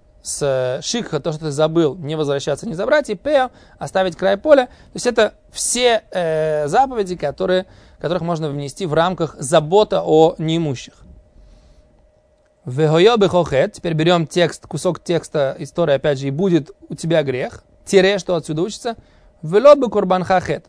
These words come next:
но не в твоем жертвоприношении грех. То есть жертвоприношение ты все равно должен при-, приносить, несмотря на то, что ты опоздал.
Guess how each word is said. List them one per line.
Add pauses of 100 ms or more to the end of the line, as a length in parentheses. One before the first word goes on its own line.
но
не
в
твоем
жертвоприношении
грех.
То
есть (300)
жертвоприношение
ты
все
равно
должен
при-, (140)
приносить,
несмотря
на
то,
что
ты (180)
опоздал.